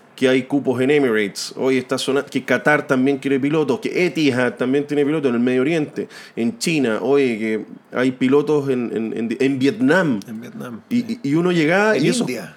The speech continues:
Speaker 1: y, en India, y esos
Speaker 2: Sí.
Speaker 1: cuentos llegaban, po,
Speaker 2: Así es.
Speaker 1: obviamente. Entonces, claro, eh, es-, ese entusiasmo además... Eh,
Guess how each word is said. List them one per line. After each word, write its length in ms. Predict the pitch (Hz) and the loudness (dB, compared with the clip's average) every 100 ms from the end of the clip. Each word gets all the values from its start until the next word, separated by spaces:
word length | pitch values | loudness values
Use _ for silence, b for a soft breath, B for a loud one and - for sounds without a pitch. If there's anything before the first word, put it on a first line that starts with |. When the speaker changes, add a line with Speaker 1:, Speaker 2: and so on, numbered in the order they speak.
| - | -6
Speaker 1:
y, 240 | 135 143 | -2 2
en 140 | 139 170 | 2 4
India, 380 | 240 185 120 107 | 2 2 2 0
y 100 | 151 | -2
esos 180 | - 127 | -4 -2
Speaker 2:
Sí. 40 | |
Speaker 1:
cuentos 300 | 190 214 175 | -2 0 -2
llegaban, 480 | 220 440 508 247 220 | 0 -2 -2 -4 -4
po, 240 | - 98 98 | -8 -12 -12
Speaker 2:
Así 160 | 113 - | -8 -2
es. 80 | |
Speaker 1:
obviamente. 460 | 190 175 233 359 - | 0 2 2 0 -2
Entonces, 480 | 113 156 151 170 156 | -2 0 0 -2 -4
claro, 480 | - 196 202 104 B B B B B - | 0 2 2 -2 B B B B B -10
eh, 600 | - 113 110 107 101 98 - - | -4 -2 0 0 -2 -6 -12 -8
es-, 240 | - 143 - | -4 -2 -2
ese 160 | 151 | -2
entusiasmo 560 | 170 156 135 165 180 185 | -2 -2 0 0 2 2
además... 440 | 151 160 190 202 - | 2 4 2 0 -4
Eh, 160 | - | -8